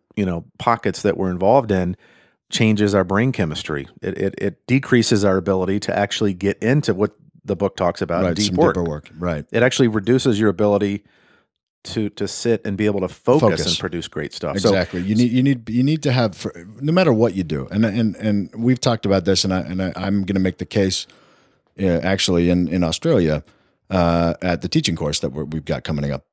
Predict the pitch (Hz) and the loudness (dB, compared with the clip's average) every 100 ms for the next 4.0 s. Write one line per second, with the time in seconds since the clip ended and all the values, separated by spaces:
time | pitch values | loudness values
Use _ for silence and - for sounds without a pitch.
0 | 87 78 76 73 - 90 78 - 85 64 | -12 -8 -8 -4 0 2 0 -2 -4 -6
1 | 65 - _ 98 98 95 90 - - 95 | -10 -20 _ -2 0 2 0 -2 -2 -2
2 | 87 104 87 90 98 90 73 92 90 87 | 2 2 2 2 2 0 0 0 0 0
3 | 90 85 82 80 - 85 - 120 87 78 | -2 -2 -4 -4 -6 -12 -6 -4 -4 -6